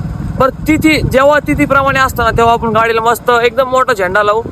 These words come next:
आणि मग तुम्हाला व्हिडिओ, व्हिडिओ दाखवून. मागच्या वेळेस मित्रांनो इतकी आवड होती झेंड्याची नाही का, मस्त गाडीला झेंडा, घरला झेंडा, हजार दीड हजार रुपयाचा खर्च केला होता.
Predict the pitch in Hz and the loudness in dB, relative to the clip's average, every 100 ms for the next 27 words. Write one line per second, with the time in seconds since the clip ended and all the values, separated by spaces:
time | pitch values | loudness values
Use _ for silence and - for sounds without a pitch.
0 | - - - 135 156 165 165 165 170 160 | -16 -18 -10 -4 -4 -2 -4 -2 -2 -2
1 | 165 170 208 214 214 190 190 208 208 208 | -2 0 0 2 2 2 4 4 2 2
2 | 202 208 214 220 226 - - - - - | 0 0 0 -2 -4 -10 -12 -12 -16 -12
3 | - 214 247 262 262 254 254 262 254 254 | -4 -2 0 0 0 0 -2 -2 0 0
4 | 254 - 269 269 233 247 247 196 208 180 | 0 -2 0 0 2 2 4 2 0 -2
5 | 175 180 180 190 202 185 202 202 208 208 | 0 0 -2 -2 -2 0 -2 0 0 2
6 | 208 202 180 175 175 180 180 185 202 185 | 0 0 0 -2 -2 -2 -2 0 0 -2
7 | 170 175 160 - - - - 180 233 233 | -2 -4 -4 -10 -16 -14 -4 0 0 0
8 | 262 240 214 220 240 240 - 208 202 240 | 0 0 2 2 4 2 0 0 0 0
9 | 240 233 196 165 | 2 2 0 -2